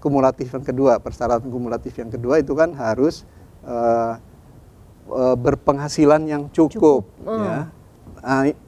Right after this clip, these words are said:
Speaker 1: pengertian cukup ini kan, eh, sangat, apa,
Speaker 2: Luas.
Speaker 1: sangat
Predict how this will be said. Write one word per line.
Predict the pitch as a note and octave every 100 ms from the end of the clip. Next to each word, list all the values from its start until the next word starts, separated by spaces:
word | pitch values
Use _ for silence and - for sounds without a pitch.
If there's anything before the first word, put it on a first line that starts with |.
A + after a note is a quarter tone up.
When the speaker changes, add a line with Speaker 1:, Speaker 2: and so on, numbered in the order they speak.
| -
Speaker 1:
pengertian | - E3 F3 F#3+
cukup | G3 F#3 G#3 G3+
ini | G3
kan, | G#3+ B3 B3 - - - - -
eh, | E3 E3+ E3+ E3+ E3
sangat, | - E3+ F3 E3+ - -
apa, | D3+ D#3 G#3 - - - - -
Speaker 2:
Luas. | A#3+
Speaker 1:
sangat | G#3+ D3+ D#3 D3+